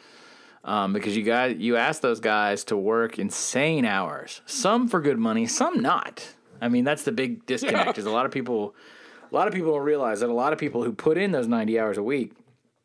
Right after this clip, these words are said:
Speaker 1: aren't making millionaire salaries. They're not even making good salaries in some
Speaker 2: Mm.
Speaker 1: cases when you get into the G five. So it's really hard to offer up your assistance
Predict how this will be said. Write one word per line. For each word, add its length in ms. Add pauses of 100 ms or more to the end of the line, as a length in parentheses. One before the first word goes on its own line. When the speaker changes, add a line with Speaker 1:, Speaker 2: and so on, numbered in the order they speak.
(520)
Speaker 1:
aren't 220
making 340
millionaire 560 (360)
salaries. 640 (1160)
They're 120
not 80
even 140
making 200
good 240
salaries 460
in 80
some 180
Speaker 2:
Mm. 40
Speaker 1:
cases 340
when 120
you 40
get 200
into 120
the 80
G 220
five. 480
So 460 (880)
it's 180
really 600
hard 500 (1120)
to 280
offer 420
up 140
your 140
assistance 840